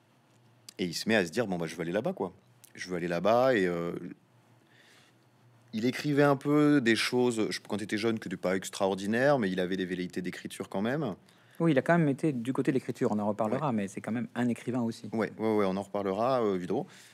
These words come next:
Speaker 1: Euh, il a un peu écrit, donc je pense qu'il y avait ce désir-là absolu de, de, évidemment, de, de se dire, « Bon, bah, moi, je vais me mettre à écrire, et s'il y a un seul endroit où j'ai envie d'envoyer mes textes,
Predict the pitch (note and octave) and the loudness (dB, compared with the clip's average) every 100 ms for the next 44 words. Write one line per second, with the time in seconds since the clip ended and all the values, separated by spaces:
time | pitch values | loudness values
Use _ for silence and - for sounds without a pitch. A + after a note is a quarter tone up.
0 | _ G2 F#2+ F#2 F#2+ G2 G#2+ G#2 G#2 G2+ | _ -2 0 0 0 4 4 4 0 0
1 | - F#3 C3+ G2 A#2+ A2+ F#2 E2+ G#2 G2+ | 2 2 2 0 -4 0 0 0 0 -2
2 | F2+ E2 F2+ G2 G2 - D#2+ F#2+ G#2 F#2 | -4 -2 -2 0 0 -2 -6 -4 -2 -2
3 | F2+ F2+ F2 E2 - _ _ _ _ _ | -2 -6 -8 -12 -18 _ _ _ _ _
4 | _ _ - F2+ F2+ B2 C#3 G#2+ E2+ E2+ | _ _ -12 -6 -4 0 0 0 -2 -6
5 | - - - _ - _ _ _ - - | -12 -20 -20 _ -20 _ _ _ -18 -14
6 | D#2+ G2 F2 G#2 E2+ F#2 F2+ F#2+ F#2 F#2 | -4 -4 -2 -2 0 0 -2 -4 -4 -2
7 | F2+ E2+ - C3 B2+ - E2+ - F#2 E2+ | -4 -6 -6 -4 -4 -4 -10 -4 -2 -2
8 | F#2+ F#2+ G2 F#2+ F#2 G2 F#2+ F2 F2 E2+ | -2 -4 -4 -4 0 0 0 -2 -6 -6
9 | F2 E2+ D#2+ D#2 F2 B2 A2+ - | -8 -6 -8 -8 -6 -6 -6 -12